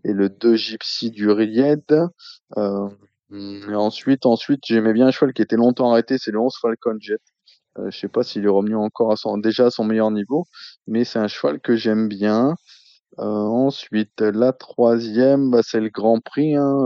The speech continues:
euh, qui sera support de Z cinq. Je pense que je vais plutôt jouer en tête avec le trois, Babu Russa, Russa Jet, euh, qui avait quand même montré de la qualité dans des autres lots, il me semble. Je lui oppose le quatre, Funky Dalb,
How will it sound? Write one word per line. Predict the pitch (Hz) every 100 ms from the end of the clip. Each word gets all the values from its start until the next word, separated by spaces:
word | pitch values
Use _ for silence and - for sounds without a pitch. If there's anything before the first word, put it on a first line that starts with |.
| 113
euh, | 110 110 110
qui | - -
sera | - - 110
support | - - 110
de | 107 107
Z | 107 113
cinq. | - 120 131 147 139
Je | 113
pense | 104 131 135
que | - 123 113
je | 113 110
vais |
plutôt | 110 139 160
jouer | 170 143 135
en | 120 -
tête | 123 147 - _ - - - _ -
avec | 104 104 110
le | 117
trois, | - - 127
Babu | 104 117 123 123 135
Russa, | 120 - - 117 104 -
Russa | - 107 - 104 101
Jet, | 104 127 151 _ 170 170 - - _ -
euh, | 110 98 98 98 98 98 98 98 95 98
qui | -
avait | 104 98
quand | -
même | 117 110
montré | 104 110
de |
la | 101 98
qualité | 101 104 101 123
dans | 101
des | 98 95 98
autres | 110 120 - 110
lots, | 104 110 139 151 - _ -
il | 101
me | 104 104
semble. | - 123 135 147 147 143 135
Je |
lui | -
oppose | 113 123 117
le | 104
quatre, | - 120 - 104
Funky | - 113 113 -
Dalb, | 107 117 110